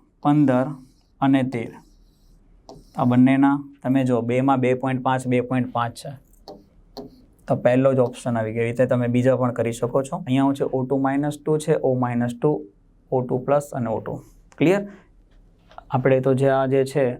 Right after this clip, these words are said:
આન્સર અહીંયા જ મળી ગયો છે. પણ છતાં તમે બીજી પ્રેક્ટિસ કરવી હોય તો આ રીતે કરી શકો છો. આ બહુ મસ્ત વસ્તુ છે. ચૌદ થી અપ, થી ડાઉન,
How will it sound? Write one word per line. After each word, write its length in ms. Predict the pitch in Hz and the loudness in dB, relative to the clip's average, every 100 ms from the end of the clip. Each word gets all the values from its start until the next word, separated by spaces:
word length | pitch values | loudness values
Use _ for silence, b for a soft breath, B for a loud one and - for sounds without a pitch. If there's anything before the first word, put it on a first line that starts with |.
| - | -4
આન્સર 300 | 120 123 - | -4 -2 0
અહીંયા 180 | 135 | 2
જ 40 | 135 | 2
મળી 220 | 131 147 | 2 2
ગયો 180 | 160 170 | 2 0
છે. 420 | 185 202 202 - _ | -2 -8 -10 -20 _
પણ 120 | - 123 | -6 -2
છતાં 280 | 131 139 | 0 0
તમે 200 | 135 131 | 0 -2
બીજી 300 | 123 123 131 | -2 0 0
પ્રેક્ટિસ 460 | 127 123 120 135 131 | 0 -2 -2 -4 -2
કરવી 220 | 143 165 | 0 2
હોય 200 | 156 120 113 b b | 2 2 -2 b b
તો 80 | 127 | -4
આ 20 | |
રીતે 240 | 120 123 | -2 -2
કરી 180 | 120 135 | -2 0
શકો 280 | 151 170 175 | 0 2 0
છો. 120 | 165 | 0
આ 20 | |
બહુ 160 | 135 123 | -2 0
મસ્ત 320 | 123 170 165 | 0 -2 -2
વસ્તુ 260 | 175 170 170 | -6 -4 -6
છે. 120 | 165 | -6
ચૌદ 320 | - 202 151 | -2 -2 -2
થી 180 | - 180 | -6 0
અપ, 180 | 185 170 175 - - - _ _ _ - - _ - | 0 0 -6 -18 -20 -20 _ _ _ -20 -20 _ -8
થી 120 | - 139 | 2 4
ડાઉન, 320 | 139 107 | 4 2